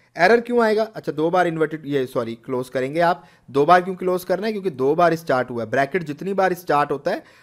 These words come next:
उतनी बार आपको close करना होता है। Calendar यहाँ पे module है और month जो है यहाँ पे function है। ये बात धीरे धीरे समझ आएगी। अभी, अच्छा, कुछ लोग कह रहे होंगे, "सर, आप तो direct command चलाने लग गए, आपने कोई syntax नहीं बताया, कुछ नहीं बताया।"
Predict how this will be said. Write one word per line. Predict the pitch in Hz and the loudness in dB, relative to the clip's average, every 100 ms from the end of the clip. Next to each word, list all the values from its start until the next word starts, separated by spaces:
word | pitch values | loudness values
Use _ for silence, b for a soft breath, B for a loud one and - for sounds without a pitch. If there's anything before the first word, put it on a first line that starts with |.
| b | b
उतनी | 143 156 196 202 | -12 -4 -2 2
बार | 156 151 | 4 4
आपको | 143 - | 2 0
close | 180 170 165 160 | -4 -2 -2 -2
करना | 123 110 | -4 -4
होता | 107 107 113 | -8 -8 -12
है। | 113 _ _ - | -14 _ _ -2
Calendar | 147 170 214 | 0 2 0
यहाँ | 220 190 180 | 0 0 0
पे | 175 | -2
module | 170 135 127 156 196 | -2 -2 -2 -2 -2
है | 196 - b b b | -4 -6 b b b
और | - 151 | 0 2
month | 143 151 | 2 -2
जो | 202 165 185 | -2 0 2
है | 190 175 | 4 2
यहाँ | 151 147 | 0 0
पे | 165 | -2
function | 165 131 123 - 147 127 | -2 -4 -4 -2 -2 -2
है। | 110 - | -8 -10
ये | 120 139 | -6 -2
बात | 135 135 139 | 2 2 2
धीरे | 151 185 | -2 0
धीरे | 185 180 170 | 2 0 0
समझ | 160 143 143 | -2 -2 -2
आएगी। | 139 135 190 B B B | -2 -4 -10 B B B
अभी, | - 156 233 | -6 -4 -4
अच्छा, | 180 175 | -4 -2
कुछ | 220 220 220 | 0 0 0
लोग | 220 | 2
कह | 214 | 4
रहे | 196 202 | 2 2
होंगे, | 196 | 0
"सर, | 196 220 | 4 4
आप | 190 160 165 | 4 2 0
तो | 190 | 2
direct | 165 170 | 4 2
command | 170 170 160 160 | 2 -2 0 -2
चलाने | 165 151 147 | 0 0 0
लग | 143 135 | -4 -2
गए, | 143 139 b _ | -2 -2 b _
आपने | 135 147 156 | -2 -2 -2
कोई | 151 160 | -4 -4
syntax | 160 139 160 156 - | -4 -2 -2 -2 -6
नहीं | 151 | -6
बताया, | 143 139 143 | 0 2 0
कुछ | 143 160 | -2 -6
नहीं | 160 | -4
बताया।" | 151 139 139 135 | -4 0 2 2